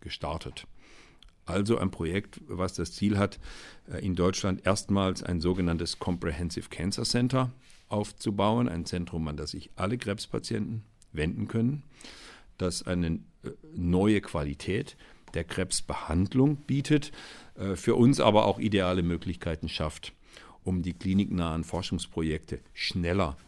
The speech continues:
in der Klinik zur Anwendung zu bringen. Ähm, nun, wir wissen natürlich, dass, ähm, es auch außerhalb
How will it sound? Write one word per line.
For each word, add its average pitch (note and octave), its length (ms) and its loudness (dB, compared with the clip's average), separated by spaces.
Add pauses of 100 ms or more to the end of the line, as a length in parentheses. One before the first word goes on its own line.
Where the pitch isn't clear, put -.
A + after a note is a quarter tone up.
(120)
in F2+ 140 0
der D#2+ 80 0
Klinik D#2 400 -4
zur - 160 -8
Anwendung D2 460 -4
zu - 160 -12
bringen. - 320 -12 (1500)
Ähm, F2+ 380 -2
nun, A2+ 340 4
wir G2+ 420 2 (680)
wissen C3+ 540 2
natürlich, A#2+ 580 2
dass, - 500 0
ähm, F2 420 -2 (180)
es F2+ 180 -4
auch E2 220 -4
außerhalb A2+ 580 -2